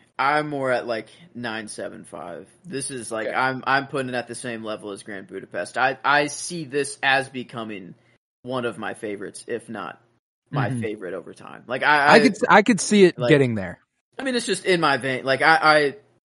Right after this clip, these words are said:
Speaker 1: I, I love aliens. I love space. But then also, I really loved every time that he told his story through a medium, in, like, a different
Speaker 2: Mm.
Speaker 1: medium. And this one was, like, just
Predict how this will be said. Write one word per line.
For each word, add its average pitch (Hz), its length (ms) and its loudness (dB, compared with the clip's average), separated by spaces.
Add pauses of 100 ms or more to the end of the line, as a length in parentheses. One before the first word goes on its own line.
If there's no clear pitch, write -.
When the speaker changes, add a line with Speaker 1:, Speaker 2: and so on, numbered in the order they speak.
(640)
Speaker 1:
I, 139 120 4
I - 20 2
love 139 280 0
aliens. 123 360 -4
I 117 80 -2
love 110 240 -6
space. - 480 -10 (220)
But 208 140 -8
then 214 120 -2
also, 170 640 0 (300)
I 151 120 4
really 156 480 0
loved 151 520 0
every 143 280 0
time 139 300 -2
that 127 120 -4
he 131 380 -6 (140)
told 151 320 0
his 143 160 -4
story 143 340 -4
through 151 340 -4
a 135 40 -4
medium, 120 600 -8 (180)
in, 135 100 -10
like, 131 160 -4
a 131 40 -6
different 127 400 -2
Speaker 2:
Mm. 123 40 -8
Speaker 1:
medium. 123 300 -4
And 123 160 -6
this 143 220 -2
one 139 180 -2
was, 123 200 -4
like, 120 260 -4 (500)
just - 440 -4